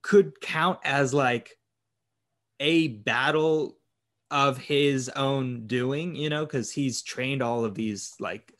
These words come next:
assassins and, and stuff. But when she five finger e-,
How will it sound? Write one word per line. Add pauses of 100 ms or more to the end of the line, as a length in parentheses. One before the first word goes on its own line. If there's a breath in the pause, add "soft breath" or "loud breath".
(140)
assassins
and,
and
stuff. (540 loud breath)
But (1200)
when
she (920)
five
finger (1040)
e-,